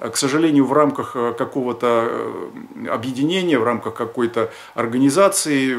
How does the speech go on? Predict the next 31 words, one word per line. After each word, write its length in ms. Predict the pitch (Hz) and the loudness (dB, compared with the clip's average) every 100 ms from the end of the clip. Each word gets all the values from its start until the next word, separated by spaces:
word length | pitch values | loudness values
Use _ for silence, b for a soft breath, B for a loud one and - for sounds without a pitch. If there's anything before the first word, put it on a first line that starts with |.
| 117 | 0
не 140 | 135 180 | 0 0
получается 680 | 185 180 175 156 123 113 110 | 0 0 2 2 4 2 -4
привлечь 480 | 113 120 127 113 | -4 -2 0 -2
людей. 320 | 123 117 110 98 | -4 -4 -4 -2
Поэтому 340 | 139 139 131 | -4 -2 -2
мы 220 | 143 214 | -2 -2
попытаемся 800 | - 113 123 151 156 143 - 104 B B B | -4 -6 -4 0 2 0 -2 -4 B B B
привлечь 400 | - 135 156 147 - | -2 2 4 2 2
авторов 500 | 131 120 - 107 - | 0 0 -6 -10 -10
к 60 | |
тому, 260 | - 127 165 | -6 -4 -4
чтобы 260 | - 131 113 | -4 -4 -4
создать 460 | 120 110 147 151 | -2 0 0 0
вот 120 | 110 | -2
какой-то 400 | - 113 131 113 | -6 -4 -4 -2
интегральный 540 | 113 110 113 123 110 110 | -4 -4 -2 0 0 -2
документ, 440 | 113 135 175 170 | -4 -4 -2 0
достаточно 500 | 120 113 131 151 120 | -2 0 0 0 -6
компактный, 680 | - 120 117 190 185 127 101 B B | -4 -4 2 0 2 -4 -8 B B
но 80 | 123 | -8
в 60 | |
то 120 | - 135 | -2 -2
же 100 | 131 | 0
время 380 | 139 175 143 | 2 4 4
и 260 | 120 131 147 | 0 0 0
развёрнутый, 760 | 127 117 113 160 156 139 131 120 | 2 0 0 0 2 0 0 -2
и 240 | 127 127 | -2 -2
достаточно 540 | 117 120 143 139 - | 0 0 0 -2 -4
подробный, 520 | - 113 123 170 156 135 | -4 -2 0 0 2 -2
чтобы 320 | - 113 110 | -2 -6 -2
там, 300 | 135 143 | 2 2